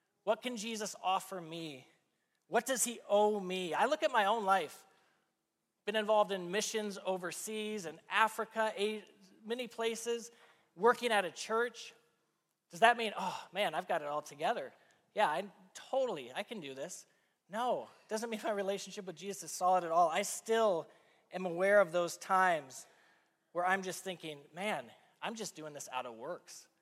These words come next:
I'm just doing this because this is what I'm supposed to do." It's more religion than relationship, and it's something that we can easily fall into.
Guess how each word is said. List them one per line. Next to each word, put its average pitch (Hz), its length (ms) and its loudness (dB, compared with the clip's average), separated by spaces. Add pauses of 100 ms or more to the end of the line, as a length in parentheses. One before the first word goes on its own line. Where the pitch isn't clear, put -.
(320)
I'm 170 120 -8
just 185 200 -10
doing 180 180 -6
this 165 140 -10
because 156 240 -10
this 160 120 -10
is 160 80 -14
what 165 60 -6
I'm 147 80 -8
supposed 151 500 -14
to 123 60 -20
do." 120 140 -16
It's 123 160 -18
more 156 180 -8
religion 139 640 -10 (320)
than 147 140 -6
relationship, 131 720 -10
and 143 100 -10
it's 143 140 -10
something 190 400 0
that 156 180 -2
we 151 80 -16
can 151 160 -18 (140)
easily 175 400 -6
fall 147 500 0
into. 135 480 -16